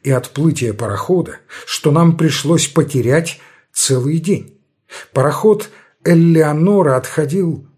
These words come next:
ночью. Девять часов ожидания отразились на расположении духа профессора. Взбешённый путешественник посылал к чёрту администрацию пароходной компании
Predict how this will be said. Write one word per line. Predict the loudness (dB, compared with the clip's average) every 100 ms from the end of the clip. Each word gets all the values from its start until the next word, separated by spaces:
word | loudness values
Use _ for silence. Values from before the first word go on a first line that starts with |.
| _ -10
ночью. | -2 -2 -2 -6 -14 -20 _ _ _ _ _ _
Девять | -10 -4 -4 -2
часов | -4 -4 -2 -2 -2
ожидания | -2 0 2 2 0 -2
отразились | -2 -2 0 0 0 -2
на | -2
расположении | -2 -2 -4 -4 -2 -2 -2 -4
духа | -6 -10 -10
профессора. | -12 -12 -14 -16 -16 -16 -20 _ _ -14 -12
Взбешённый | -8 -6 -2 0 2 2 2 2
путешественник | 2 0 0 0 0 0 -2 2 4 2 0
посылал | -4 -2 0 0 -2
к | -6
чёрту | -4 0 0 0 0
администрацию | 0 -2 0 -2 -4 -4 -4 -2 -6 -4
пароходной | -6 -4 -4 -4 -4
компании | -2 -4 -2 -2 0 -2 -8 -14 -20